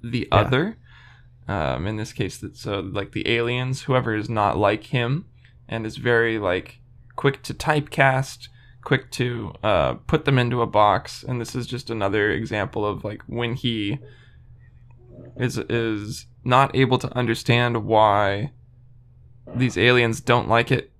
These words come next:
Speaker 1: when he comes to his door with a bunch of armed guards and tells them that they have to leave their homes.
Speaker 2: Yeah.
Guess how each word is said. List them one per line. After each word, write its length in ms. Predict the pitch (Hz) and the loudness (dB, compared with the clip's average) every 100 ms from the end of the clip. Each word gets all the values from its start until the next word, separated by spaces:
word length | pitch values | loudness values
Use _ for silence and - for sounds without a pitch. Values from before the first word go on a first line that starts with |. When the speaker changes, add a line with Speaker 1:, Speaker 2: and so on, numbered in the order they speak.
| - | -4
Speaker 1:
when 160 | 143 135 | 0 2
he 100 | 131 | 2
comes 280 | 139 131 | 2 0
to 80 | 135 | 0
his 200 | 131 123 | -2 -2
door 440 | 117 139 131 127 120 | 2 4 6 4 2
with 180 | 117 120 | -4 -2
a 40 | |
bunch 220 | 113 117 | -2 0
of 100 | 120 - | -2 0
armed 320 | 117 120 113 | 2 2 2
guards 720 | 139 143 120 117 117 - - - | 6 6 6 4 0 -8 -14 -8
and 160 | 104 | -6
tells 280 | - 120 120 | 0 2 2
them 180 | 120 113 | -2 -4
that 60 | 90 | -2
they 120 | 123 | 0
have 160 | 123 | -2
to 80 | - | -2
leave 240 | 113 127 117 | -2 0 0
their 160 | 104 | 2
homes. 480 | 131 143 120 117 135 | 4 2 0 -4 0
Speaker 2:
Yeah. 260 | 107 110 | 2 2